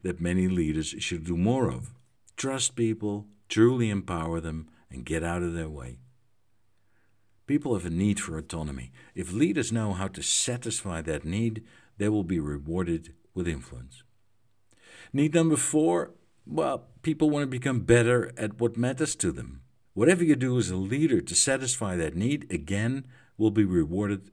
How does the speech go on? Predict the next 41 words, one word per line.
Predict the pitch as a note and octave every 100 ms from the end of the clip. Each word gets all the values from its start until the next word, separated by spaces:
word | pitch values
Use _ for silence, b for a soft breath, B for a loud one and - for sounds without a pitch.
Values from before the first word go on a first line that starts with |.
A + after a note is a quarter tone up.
| -
with | F#2+ F#2
influence. | D2+ - C2+ C2 -
If | - -
stuff | - F#3 F#3
matters | F2 E2+ C3 - A2 -
to | A2+ G2+
us, | - - - B B B
we | - A2
want | A2+ C3 C#3+
to | C#3 A2+
improve | G2 D#2+ G#2 G#2+ F2+
our | E2+ F#2
skills. | - D2+ C2+ C2 -
Nobody | G#2+ G2+ B2+ D3 B2 A2+
wants | G#2 G#2 -
to | F#2+
do | F2
worse | D#2 D2 G2 A#2+ A#2 -
today | - - E2 F#2+ F#2 F2 b b b _
than | - F#2+ F2+
they | F2+
did | E2+ D#2+
yesterday. | D2+ C2 - B1+ B1+ A#1+ - _ -
If | F#2+
something | - E3 B2 E2 F2
matters | G2+ E3+ B2+ G2+
to | - F#2
us, | F2+ F2 - b b b b
we | G2 G2+
want | F2 E2 -
to | F#2+
become | F#2 - D#2 D#2
better | B1 D2 C#2 B1+
at | B1
it. | B1+ B1 -
It's | - A#2+
just | D#3+ D#3
the | C#3+
way | C#3
it | C3+
is. | C#3+ - -